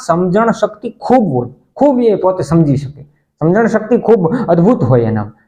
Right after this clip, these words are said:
એનો એક કિસ્સો પણ પ્રચલિત છે. જ્યારે આંબા પટેલ પોતાના મોસાળમાંથી પોતાના ઘરે પરત ફરતા હતા પોતાની આ ઢેલ ઘોડી પર બિરા-, અ, બેસીને,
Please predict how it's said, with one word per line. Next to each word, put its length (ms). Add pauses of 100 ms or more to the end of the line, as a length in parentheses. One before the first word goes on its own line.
(280)
એનો 160
એક 140
કિસ્સો 320
પણ 200
પ્રચલિત 400
છે. 160 (280)
જ્યારે 180
આંબા 340
પટેલ 680 (300)
પોતાના 280
મોસાળમાંથી 720
પોતાના 340
ઘરે 240
પરત 420
ફરતા 220
હતા 160
પોતાની 380
આ 60
ઢેલ 440
ઘોડી 240
પર 160
બિરા-, 260
અ, 240
બેસીને, 520